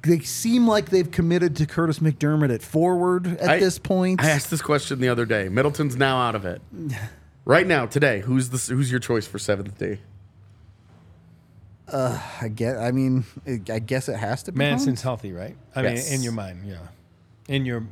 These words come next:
Speaker 3: calculations, sorry.
Speaker 2: Yes.
Speaker 1: Yeah, I, it has to be Hunt, right?
Speaker 3: Yeah.
Speaker 2: It's Hunt for you guys?
Speaker 3: Well,
Speaker 1: I mean, I,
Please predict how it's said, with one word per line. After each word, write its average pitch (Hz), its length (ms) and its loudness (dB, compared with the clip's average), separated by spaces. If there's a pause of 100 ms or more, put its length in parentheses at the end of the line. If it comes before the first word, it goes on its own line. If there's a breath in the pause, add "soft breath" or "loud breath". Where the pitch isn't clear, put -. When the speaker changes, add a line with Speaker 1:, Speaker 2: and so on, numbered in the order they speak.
(140)
Speaker 3:
calculations, 110 680 -8
sorry. 101 120 -4
Speaker 2:
Yes. - 400 -12 (800 loud breath)
Speaker 1:
Yeah, - 220 -14
I, 113 40 -6 (220)
it 127 140 -4
has 147 260 -2
to - 60 -8
be 87 140 -8
Hunt, 107 280 -6
right? 143 320 -4 (520 loud breath)
Speaker 3:
Yeah. 107 160 -10 (1120)
Speaker 2:
It's - 100 -20
Hunt 127 200 -2
for 139 80 -4
you 135 100 -2
guys? 139 360 -4 (420 soft breath)
Speaker 3:
Well, 113 320 -6 (280)
Speaker 1:
I 143 60 0
mean, 147 180 2
I, 131 200 -2